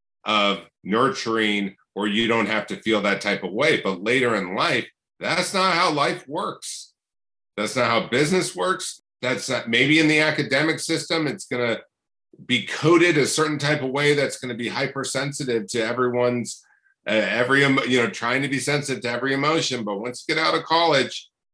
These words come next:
it's just not like that anymore. And, and it's not what people find attractive in partners or relationships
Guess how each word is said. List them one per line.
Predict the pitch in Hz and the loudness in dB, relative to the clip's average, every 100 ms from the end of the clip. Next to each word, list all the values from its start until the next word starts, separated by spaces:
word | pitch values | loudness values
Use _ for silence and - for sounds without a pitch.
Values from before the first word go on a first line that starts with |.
| _ _ _ _ _ | _ _ _ _ _
it's | 135 139 | -8 -4
just | 120 - | -4 -2
not | 90 87 | -4 -2
like | 98 98 | -4 -2
that | 90 82 | -2 -4
anymore. | 82 80 76 71 73 _ _ | -6 -8 -8 -10 -14 _ _
And, | 101 104 107 | -6 -4 -4
and | 123 143 151 135 117 - _ _ _ _ | -2 2 2 2 -2 -10 _ _ _ _
it's | 127 123 - | -6 -6 -2
not | 135 135 | 2 2
what | 127 120 - _ | 2 -2 -4 _
people | - 127 127 | -6 -6 -4
find | 113 123 123 | -2 0 0
attractive | - 120 120 - - 131 | -2 -4 -6 -8 -8 -6
in | 139 | -4
partners | - 147 - 120 101 80 | -2 -4 -4 -4 -4 -4
or | 101 | -4
relationships | 120 147 175 - 101 - 76 - - - | 0 0 0 -2 -4 -6 -8 -10 -12 -14